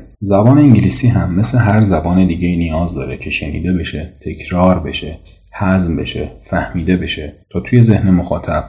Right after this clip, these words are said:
شکل بگیره. حالا یه سوال، مگه خانواده و اطرافیان ما انگلیسی صحبت می‌کنن؟ احتمال خیلی زیاد جواب شما برای این سوال خیر خواهد بود. خب پس باید بگیم که چی می‌شه؟ چیکار باید کرد؟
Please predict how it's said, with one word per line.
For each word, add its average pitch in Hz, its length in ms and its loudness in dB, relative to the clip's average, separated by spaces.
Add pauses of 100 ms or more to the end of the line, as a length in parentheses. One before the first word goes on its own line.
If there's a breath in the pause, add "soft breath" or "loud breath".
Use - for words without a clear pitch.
شکل - 360 -10
بگیره. - 280 -14 (680)
حالا 107 200 2
یه 131 120 8
سوال، 85 340 2 (260)
مگه 95 220 4
خانواده 101 540 4
و 139 60 6
اطرافیان 101 540 4
ما 117 160 8
انگلیسی 87 440 2
صحبت 113 460 -4
می‌کنن؟ 85 360 -6 (260)
احتمال 123 420 6
خیلی 101 300 2
زیاد 92 320 0
جواب 98 380 4
شما 98 260 2
برای 82 260 -2
این 101 80 2
سوال 87 320 -4
خیر 78 300 -4
خواهد - 360 -6
بود. - 140 -14 (220)
خب - 220 -12
پس 95 120 -4
باید 92 220 2
بگیم 110 300 6
که 110 160 0
چی 123 180 2
می‌شه؟ 117 360 6
چیکار - 300 -2
باید 82 260 -4
کرد؟ - 380 -14